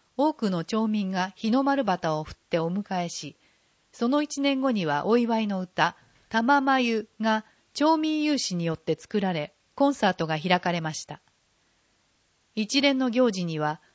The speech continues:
多くの町民の方が参加し、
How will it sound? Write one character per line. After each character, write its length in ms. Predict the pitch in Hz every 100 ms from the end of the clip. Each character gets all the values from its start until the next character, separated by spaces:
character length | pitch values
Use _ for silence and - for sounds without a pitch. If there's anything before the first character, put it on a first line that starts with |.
| -
多 180 | 262 262
く 160 | -
の 160 | 196 180
町 200 | 240 254
民 180 | 247 233
の 120 | 233
方 260 | 220 220 214
が 140 | 160
参 260 | - 190 185
加 100 | 185
し、 300 | - 175